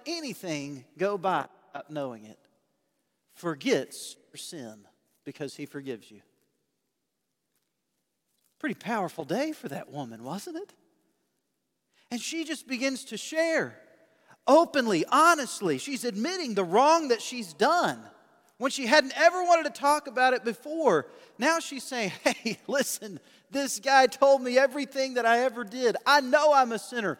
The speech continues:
but he can save me. He can save you." She realized that God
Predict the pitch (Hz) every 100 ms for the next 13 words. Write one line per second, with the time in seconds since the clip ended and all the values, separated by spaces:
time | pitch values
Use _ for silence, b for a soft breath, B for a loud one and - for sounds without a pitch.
0 | B B B 180 180 277 - 185 165 -
1 | 254 262 180 180 127 - _ _ _ -
2 | 262 226 - 233 233 277 370 392 339 -
3 | _ _ _ _ _ _ _ _ _ _
4 | _ _ _ _ _ _ _ _ - 220
5 | 160 180 240 226 175 131 123 117 - -
6 | 165 - 165 202 202